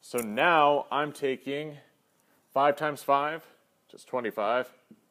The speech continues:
over one times one, which is one, and twenty-five divided by one happens to be twenty-five. All right, so now let's see, what did I actually just do?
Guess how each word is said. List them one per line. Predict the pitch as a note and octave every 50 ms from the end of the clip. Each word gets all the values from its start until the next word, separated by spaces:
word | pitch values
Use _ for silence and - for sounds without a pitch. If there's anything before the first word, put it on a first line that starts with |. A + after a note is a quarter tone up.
| _ _ _ _ _ _ _ _ _ _ _ _ -
over | - G#2 - A#2
one | A2 B2+ C3+ C3
times | B2+ C3+ C3 B2 A2+ A#2
one, | B2 C3 C3 B2+ B2 A2+
which | G#2 G2 -
is | A2 F#2+ - -
one, | G3 A#3+ A3+ D#3 C3+ C#3 D#3 E3+ D#3 - _ _ _ _ _ _ _ _ _ _ _ _ _ _ _ -
and | F#2+ G2+ G#2 G#2
twenty-five | - - A#2 A2 A2 G2+ - A2+ G#2 G#2 F#2
divided | F#2+ E2+ G#2 G#2 G#2 G2+ F#2+
by | - G#2
one | G2+ G2 G#2 G2+ G2+ G2+ G2 G2 - _ _ _ _ _
happens | - F3 F3 E3+ E3+ E3 C#3 A#2 -
to | - C3+
be | G2+ B2+ B2 B2 A#2+ A#2 A2 - _ _ _ _ _
twenty-five. | - - A#2+ A2 G#2 G2+ - - - - - _ _ _ _ _ _ _ _ _ _ - - _ _ _ _ _ _ _ _ _ _ _ _ _ _ _ _ _ -
All | - B2 B2+ A#2
right, | G2 E2+ - - - - _ -
so | - - C3
now | C#3+ E3+ F#3
let's | F3+ E3+ E3+ D#3+ E3 -
see, | - D#3 D#3 D3 C#3+ - - - - _ -
what | C3 F3+ A3+ G3
did | A#3 G#3+
I | F#3+ F3+ E3+
actually | D#3+ D#3+ D#3+ D#3 - F3 D3+ C3+
just | B2+ D3 C#3 - -
do? | - F2 - -